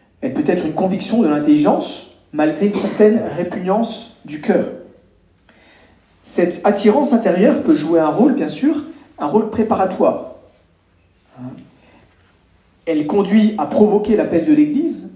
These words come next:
puisqu'elle conduit le candidat à se présenter au sacerdoce, hein, soit parce qu'elle va entraîner la volonté et la déterminer fermement de se consacrer à Jésus-Christ, hein, dans le cas de la vie religieuse.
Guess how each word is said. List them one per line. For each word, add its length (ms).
puisqu'elle 340
conduit 280
le 60
candidat 360
à 60
se 120
présenter 400
au 40
sacerdoce, 680
hein, 240
soit 300
parce 160
qu'elle 160
va 240
entraîner 600
la 100
volonté 720
et 80
la 100
déterminer 480
fermement 440
de 80
se 160
consacrer 760
à 60
Jésus-Christ, 500
hein, 160
dans 120
le 80
cas 140
de 60
la 60
vie 80
religieuse. 540